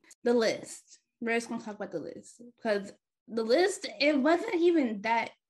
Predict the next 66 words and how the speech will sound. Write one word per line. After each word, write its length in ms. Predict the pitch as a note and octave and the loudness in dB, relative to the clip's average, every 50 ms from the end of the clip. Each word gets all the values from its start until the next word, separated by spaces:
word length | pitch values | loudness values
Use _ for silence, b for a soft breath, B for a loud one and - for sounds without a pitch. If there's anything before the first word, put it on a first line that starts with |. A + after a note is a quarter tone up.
| - A#3 | -10 -8
egregious 760 | A3 G3 G#3+ A#3 B3 A3 F#3 B2 G#2+ - - - - - - - | -8 -4 -2 -2 -2 -2 -2 -8 -12 -12 -16 -18 -20 -20 -18 -12
that 340 | A3 - A3+ G#3+ F3+ - | -4 -2 0 0 0 -2
they're 160 | - G#3+ G#3 G3 | -2 -2 -2 -2
talking 360 | G3+ - G#3 G3+ G#3 G#3 G3 | -2 -4 -6 -6 -4 -6 -8
about 180 | F3 F3 E3+ E3+ | -6 -6 -6 -6
it. 240 | - - - - - | -6 -8 -10 -10 -8
The 100 | G#3 G#3 | -4 0
way 120 | A3+ B3+ | 2 4
they're 180 | C#4+ E4+ F4 D#4 | 4 4 2 2
talking 240 | - B3 A#3+ B3+ D4 | 2 2 2 4 4
about 160 | D#4 D#4 D4+ | 4 4 4
it, 40 | D4 | 2
they're 80 | C#4 | 2
like, 160 | C4+ C4 B3+ - - | 0 0 -2 -4 -4
"Oh, 180 | D4+ D#4 D#4 D4+ | 0 0 2 2
like, 280 | C#4 C4+ B3 A3+ - | 2 0 0 0 0
it 80 | C#4 C#4 | 0 0
was, 320 | C#4 C#4+ C4+ - - - - - | 0 -2 -4 -4 -8 -14 -8 -4
like, 280 | C4 B3+ B3 B3 - _ _ | -2 -2 -2 -4 -6 _ _
Tori 400 | - C4+ D#4+ D#4+ D#4 D4+ C#4+ C4+ | -4 -2 0 2 2 2 0 -2
being 640 | A3+ B3+ C4 C4 C4 C4 C4 B3+ B3 A#3 A3+ A3 - _ - | -4 -4 -2 -2 -2 -2 -2 -2 -4 -6 -8 -12 -16 _ -6
top 180 | C#4 C4 C4+ C4+ | -6 -4 -2 0
of 60 | B3+ | 0
the 80 | C4 | 2
list, 440 | B3+ B3+ B3 A#3+ B3 A#3+ - _ - | 4 4 2 2 0 -4 -10 _ -8
wanting 240 | A#3+ B3 B3+ B3 B3+ | -6 -4 -4 -4 -4
to 40 | B3+ | -4
take 180 | B3+ B3 A#3 | -4 -6 -4
out." 380 | A#3+ B3 A#3+ A3 F#3+ F3 - _ _ - | -4 -4 -4 -4 -6 -10 -14 _ _ 0
It 140 | B3+ C#4 B3 | 0 2 2
really 220 | C#4+ F4 F4 D#4 | 2 2 2 2
wasn't 420 | C4 A#3 B3 C4 A#3+ A#3+ G#3 F#3 - | 2 2 0 0 0 -2 -8 -10 -8
that. 300 | G#3+ G3+ F3+ F#3 - - | -8 -6 -6 -6 -8 -8
If 120 | A3+ A3+ | -8 -8
you 100 | A#3 G#3 | -6 -2
listen 360 | G#3 B3+ D#4 D#4 D4+ - - C4+ | 0 0 0 0 -2 -6 -2 -2
<laughs> 200 | - - - - | -2 -2 0 0
to 60 | C#4 | 0
what 240 | A#3+ A#3+ C4 B3+ C4 | 2 2 2 0 0
Michaela 400 | D4+ B3+ - D4+ C4 B3+ A3+ G3+ | -2 -2 0 2 2 2 2 0
was 100 | B3+ - | -4 -6
saying, 480 | - D4 - E4 G3 F#3+ F#3+ - - - | -8 -8 -6 -4 -4 -4 -6 -8 -8 -2
it 100 | - C#4+ | 0 2
wasn't 280 | D4 F4+ F#4+ F#4+ F4 E4+ | 4 4 2 4 4 2
that. 280 | F#4+ G4+ G4+ D4 G3+ E3 - | 2 2 2 2 0 0 2
Like, 160 | C4 C4 B3+ | 0 0 2
she 180 | - - F4+ E4+ | 4 4 4 4
likes 280 | E4+ E4 F4 G#4 - | 6 2 2 0 0
to 60 | G4 | 0
just 160 | F4+ C#4+ A3+ G#3 | 0 0 0 0
write 240 | B3 C#4 D#4+ D#4 - | 0 0 0 0 0
things 260 | - D#4 D4+ D4 D4+ | 2 4 4 4 4
down 220 | D4 D4 E4 D#4+ C#4+ | 2 0 0 2 2
and 80 | B3+ C4+ | 2 2
know 220 | C#4 C#4+ C#4+ C#4 C#4 | 0 0 -2 -2 -2
who 220 | D4 D4 C#4+ C#4+ | -2 -2 -2 -2
was 140 | C4+ B3 B3+ | -2 0 0
with 180 | B3 B3+ B3 - | 0 0 0 -4
who, 420 | D#4+ E4+ F4+ D4+ B3+ B3 B3 B3 _ | -4 -2 -2 -2 -2 -4 -6 -6 _
but 220 | - C4 C4+ C4+ C#4+ | -2 0 0 0 -2
she 100 | - C#4 | -4 -4
could 220 | - D#4+ D4+ A#3+ | -2 -2 -2 -2
just 160 | A3 A#3 A3+ | -4 -6 -8
throw 100 | - G#3+ | -8 -10
it 60 | G3 F3 | -10 -10
away. 260 | E3+ - - - | -10 -12 -14 -14